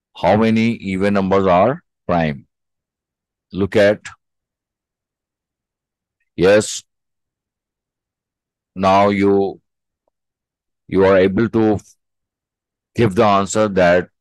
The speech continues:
there is only one even number here, even number, which is two.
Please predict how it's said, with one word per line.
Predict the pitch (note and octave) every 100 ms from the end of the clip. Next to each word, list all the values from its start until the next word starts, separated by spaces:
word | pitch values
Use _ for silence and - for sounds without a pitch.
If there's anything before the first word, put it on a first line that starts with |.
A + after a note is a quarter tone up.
| _
there | E2+ G2 G2+
is | G2+
only | G2+ F#2 G2 G#2+ A2+ A#2
one | F2+ D2 G#2 A#2+ B2
even | G#2 G2 G2+
number | G2 F#2+ F#2 G2
here, | F#2+ F#2+ E2+ D#2+
even | F#2+ F#2+ G#2+
number, | A#2+ A#2 A#2 A#2 A2+ _ _ _ _ -
which | E2 G2+
is | G#2+ A2+ A2+ - _ _ _
two. | G#2+ F#2+